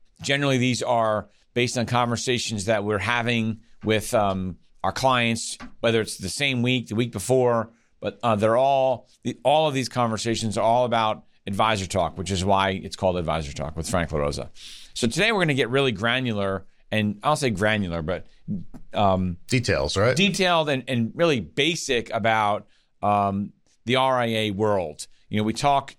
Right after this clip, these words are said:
Speaker 1: to a lot of advisors at my organization, and some of them will say, "Well, I wanna,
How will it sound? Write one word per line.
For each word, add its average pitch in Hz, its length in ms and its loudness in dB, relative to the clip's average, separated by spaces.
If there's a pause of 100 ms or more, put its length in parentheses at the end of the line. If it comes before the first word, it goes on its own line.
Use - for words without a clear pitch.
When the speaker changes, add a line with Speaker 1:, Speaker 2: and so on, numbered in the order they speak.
(100)
Speaker 1:
to 123 260 0
a - 20 4
lot 123 280 2
of 120 80 0
advisors 107 800 -2 (420)
at 101 160 -4
my 104 220 2
organization, 107 920 0 (420)
and 107 260 0
some 135 200 0
of 127 60 2
them 127 120 2
will 113 100 2
say, 110 280 0
"Well, 127 180 2
I 156 160 2
wanna, 139 380 0